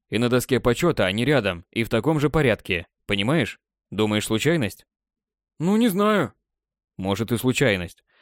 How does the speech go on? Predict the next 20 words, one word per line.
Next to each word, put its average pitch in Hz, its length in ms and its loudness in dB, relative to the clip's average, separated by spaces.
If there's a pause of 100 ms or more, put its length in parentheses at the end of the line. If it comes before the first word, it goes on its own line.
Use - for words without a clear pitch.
(140)
только 143 280 2
не 147 100 0
верю 147 240 2
я 92 120 2
в - 40 -12
такие 107 280 -2
случайности. 98 760 -2 (460)
Наш 101 260 -2
мошенник 135 480 0
работает 127 440 2
по 120 100 -4
партийцам, 123 640 -2 (340)
и 117 120 2
схему 175 360 0
выбрал 143 300 2
простую. 107 560 -2 (220)
Скорее 165 400 2
всего, 139 320 2
он 131 200 0
гастролёр. 127 560 0